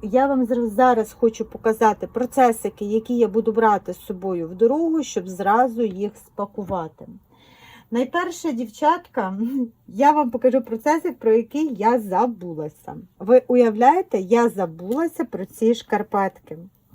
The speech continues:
Я їх розпочинала в електропоїзді, коли їздила до Львова на рукодільну зустріч з Марійкою з каналу В'язальне Асорті.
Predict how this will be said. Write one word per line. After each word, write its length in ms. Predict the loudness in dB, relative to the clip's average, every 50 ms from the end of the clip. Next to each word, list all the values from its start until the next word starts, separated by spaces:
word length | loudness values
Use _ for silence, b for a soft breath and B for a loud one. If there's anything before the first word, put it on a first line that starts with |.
| B B B B B B B B B B B B -4
Я 300 | 2 6 6 6 6 4
їх 320 | 2 -2 -2 -2 -2 0
розпочинала 1400 | 2 2 2 2 0 2 2 2 2 0 -4 -2 0 2 2 4 4 4 4 4 4 4 4 4 4 4 2 0 0 -4 _ _ _ _ _ _ _ _ _ _ _ _ _ _ _ _ _ _ _ _ _ _ _ -20 -20 -14 -8 -6
в 160 | 0 2 4
електропоїзді, 1120 | 4 4 4 2 0 -4 -4 -4 -4 -4 -6 -6 -4 -2 0 0 0 0 0 -2 -2 -4 -2
коли 280 | 0 2 4 4 4
їздила 480 | 2 2 0 0 2 2 4 4 4 2
до 200 | 2 2 2 2
Львова 560 | 2 -2 -6 -4 -4 -2 -2 0 2 2 2
на 240 | 4 4 4 4 4
рукодільну 580 | 4 2 2 2 2 4 4 4 4 2 0
зустріч 400 | -4 -6 -8 -8 -8 -8 -10 -8
з 200 | -8 -10 -8 -4
Марійкою 1000 | 0 2 4 4 2 2 -2 -6 -8 -14 _ _ -2 0 0 0 0 0 -2 -2 -4
з 120 | -6 -6
каналу 540 | -2 0 2 4 4 4 4 4 4 2 0
В'язальне 500 | 0 0 0 2 2 0 2 2 2 2
Асорті. 680 | 0 0 -2 -2 -2 -4 -4 -4 _ -6 -2 -2 0